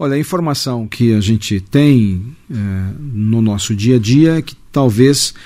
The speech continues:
o prefeito Paranhos mandaria a correção apenas, é, da inflação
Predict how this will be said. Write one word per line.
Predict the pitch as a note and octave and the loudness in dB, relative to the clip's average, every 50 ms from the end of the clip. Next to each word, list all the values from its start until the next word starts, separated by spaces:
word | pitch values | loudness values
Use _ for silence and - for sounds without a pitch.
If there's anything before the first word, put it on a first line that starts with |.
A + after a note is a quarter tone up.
| - - - - - | -20 -20 -20 -14 -6
o | |
prefeito | - B2+ B2 - - B2 A#2+ - | -2 -2 0 2 2 0 0 0
Paranhos | - C3+ A#2+ A2+ A#2 A#2+ B2+ C3 B2 - - - | -2 -2 0 2 2 2 2 2 0 -2 -4 -4
mandaria | D#3 B2+ A#2 B2 B2+ C3 B2+ A#2+ A2 A2 A#2+ B2+ C3+ C3+ C3 C3 B2+ - | -2 0 2 2 4 4 2 2 2 2 4 4 4 4 2 0 -4 -6
a | - B2 A#2+ A#2+ A#2+ A#2 A#2 A#2 - - - - - - | -8 -6 -4 -4 -4 -4 -4 -6 -8 -12 -18 -20 -6 2
correção | - D#3+ C#3+ C#3 C#3+ B2+ - - - C#3+ C#3+ D3+ D#3+ D#3 C3+ - - - - - - - - _ _ _ _ | 4 6 6 6 6 4 4 2 4 4 4 4 2 -2 -4 -10 -16 -20 -20 -20 -20 -20 -20 _ _ _ _
apenas, | A#2+ A#2 F#2+ - - C3 C3+ C3+ C#3 C3+ C3 C3 B2 - - - - - - B3 | -6 -6 -4 0 2 4 4 4 4 4 2 2 0 -2 -2 -2 -4 -4 -6 -8
é, | G3 B2 A2+ G#2+ G#2+ G#2 G#2 | -6 -4 -4 -2 -2 -4 -4
da | G2 G2+ A2+ B2 | -4 -2 0 2
inflação | B2+ C3 B2+ - B2+ A#2 A2+ - - - A#2+ A#2+ B2+ B2+ | 2 2 2 2 0 -2 -2 -2 -2 0 0 0 0 -2